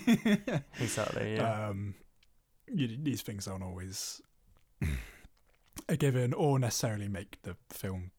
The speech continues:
Speaker 1: better, whatever better means, this nebulous thing that we keep, <laughs> we keep dipping into. Um,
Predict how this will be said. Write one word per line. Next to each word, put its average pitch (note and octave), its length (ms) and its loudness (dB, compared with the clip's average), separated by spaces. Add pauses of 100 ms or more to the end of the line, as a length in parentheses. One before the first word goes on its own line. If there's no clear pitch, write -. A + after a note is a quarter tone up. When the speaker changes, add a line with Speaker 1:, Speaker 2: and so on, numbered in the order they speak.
(320)
Speaker 1:
better, G2 520 -6
whatever G2 400 -4 (360)
better G2+ 240 -8
means, G2 420 -6
this - 240 -10
nebulous - 600 -6 (260)
thing G2+ 280 -4
that G#2 80 -6
we G2+ 100 -8
keep, - 260 -8 (680)
<laughs> - 340 -14
we - 800 -12
keep G2+ 220 -12
dipping G#2 240 -6
into. G#2 400 -4 (200)
Um, G#2 600 -4